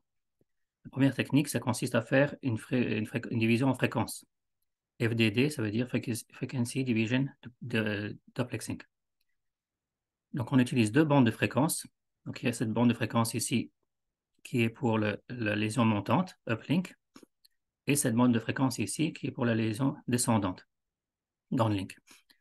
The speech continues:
Et un utilisateur va utiliser une, euh, euh, disons, euh, un canal dans cette, euh, bande de fréquence. Donc, il va utiliser un canal ici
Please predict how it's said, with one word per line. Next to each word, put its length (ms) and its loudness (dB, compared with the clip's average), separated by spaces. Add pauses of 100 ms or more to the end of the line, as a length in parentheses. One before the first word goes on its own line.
(140)
Et 120 -4
un 120 6
utilisateur 640 4
va 100 6
utiliser 580 2 (800)
une, 280 4
euh, 480 -2 (680)
euh, 200 -8
disons, 320 -12
euh, 120 -10 (140)
un 100 0
canal 540 4
dans 200 4
cette, 320 -4
euh, 360 -2 (560)
bande 340 0
de 40 0
fréquence. 460 -4 (520)
Donc, 100 -14
il 60 -4
va 60 0
utiliser 220 2
un 80 6
canal 280 4
ici 400 -2